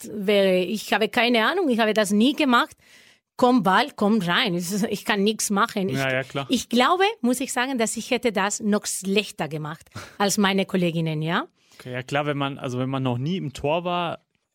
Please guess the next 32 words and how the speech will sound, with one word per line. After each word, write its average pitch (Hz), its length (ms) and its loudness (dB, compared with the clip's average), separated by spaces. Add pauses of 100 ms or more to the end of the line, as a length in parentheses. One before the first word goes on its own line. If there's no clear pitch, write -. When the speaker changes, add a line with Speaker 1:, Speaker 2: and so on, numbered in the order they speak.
Speaker 2:
klar 127 220 -2
auf 139 120 -4
anderen 143 300 -4
Positionen 139 400 -4
auch 143 140 -4
schon, - 120 -6
aber 131 100 0
im 117 120 -4
Tor 143 240 0
ist 139 100 -6
es 127 100 -10
ja 139 80 -2
eine, 135 200 -6
wirklich 139 240 -4
eine, 131 200 -4 (460)
wenn 208 80 -2
Speaker 1:
Ja. 180 80 2
Speaker 2:
du 143 40 2
einen 120 60 -12
Fehler 165 220 2
machst, 160 160 -2
ist 135 100 -8
der 147 60 2
Ball 143 180 0
drin. 123 300 -6
Also 123 220 -10
das 123 100 -8
ist - 60 -8
schon 135 200 -4
eine, 131 320 -4
Speaker 1:
Ja. 175 180 0
Speaker 2:
äh, - 280 -16